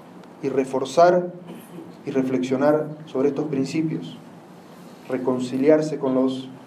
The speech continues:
hermanos que estemos enemistados, librar nuestros corazones del rencor, aumentar nuestra fe y purificar nuestro tawhid, nuestro monoteísmo, para que quiera Allah Azza wa Jal esa noche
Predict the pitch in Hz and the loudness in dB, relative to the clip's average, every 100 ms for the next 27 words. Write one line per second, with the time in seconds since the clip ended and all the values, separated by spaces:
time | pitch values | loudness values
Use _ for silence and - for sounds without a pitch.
0 | - - - - - - - - - - | -20 -20 -20 -20 -20 -20 -20 -20 -20 -14
1 | - 127 139 139 135 131 147 135 127 123 | -6 0 0 0 -4 -4 -2 -2 -2 -4
2 | 120 147 131 - - - - - - - | -2 2 2 0 -8 -18 -20 -20 -20 -20
3 | - - - - - 135 147 151 156 151 | -20 -20 -20 -12 -2 4 6 6 4 -2
4 | - - - - - 131 127 123 120 127 | -12 -18 -20 -20 -12 -10 -6 -4 2 2
5 | 123 139 139 139 139 - - - - - | 2 0 0 -2 -6 -14 -20 -20 -20 -18
6 | - 127 127 123 131 147 - - - - | -4 -2 0 2 4 2 0 -10 -16 -20
7 | - - - - - 135 139 135 139 139 | -20 -20 -20 -20 -4 4 4 4 0 6
8 | 160 180 180 - 135 131 135 131 175 180 | 6 6 0 -6 -8 -2 -2 0 2 2
9 | 170 139 131 131 143 175 - - - - | 2 0 0 2 8 8 6 -2 -12 -16
10 | - - 127 - 131 127 123 123 139 139 | -20 -12 -10 -4 0 2 2 0 -4 -6
11 | 139 - 131 123 127 123 120 131 127 127 | -10 -10 -8 -4 -2 0 0 0 -2 -6
12 | 127 - - - 117 117 120 117 147 139 | -8 -12 -18 -6 -4 -2 -4 -4 0 2
13 | 131 131 131 127 123 131 131 131 135 143 | 2 2 0 -2 0 2 2 0 -4 -2
14 | 135 151 156 | 0 2 0